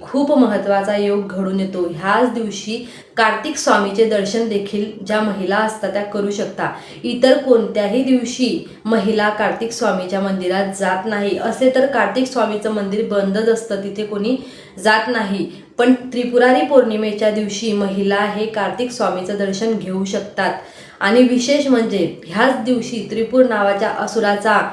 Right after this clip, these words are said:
वध ह्या भगवान शंकराने तीन दिवसापर्यंत युद्ध करून केला होता. आणि जे देवतांचं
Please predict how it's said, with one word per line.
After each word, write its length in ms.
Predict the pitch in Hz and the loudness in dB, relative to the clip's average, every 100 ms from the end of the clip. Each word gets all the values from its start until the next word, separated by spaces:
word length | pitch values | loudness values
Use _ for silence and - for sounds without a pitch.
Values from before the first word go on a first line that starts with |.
| - - 202 | -10 -14 0
वध 280 | 226 240 | 4 4
ह्या 260 | 190 165 202 | 2 0 0
भगवान 460 | 202 185 185 196 226 | 2 -2 -2 -2 -2
शंकराने 640 | - 196 175 202 202 202 | -2 -4 -2 0 0 0
तीन 320 | 202 247 277 277 | -2 0 2 4
दिवसापर्यंत 600 | 277 254 240 220 214 208 | 2 2 0 0 -2 0
युद्ध 400 | 220 214 202 220 | -2 -2 0 0
करून 380 | 220 208 226 254 - - - - | 0 0 0 -2 -6 -16 -20 0
केला 240 | 220 214 | 4 6
होता. 420 | 240 240 196 175 139 - - - | 6 4 2 0 -2 -6 -12 -4
आणि 260 | 190 226 | 2 2
जे 180 | 226 226 | 6 4
देवतांचं 1080 | 190 226 214 208 196 233 262 277 269 185 156 | 4 4 4 2 0 2 4 6 4 4 0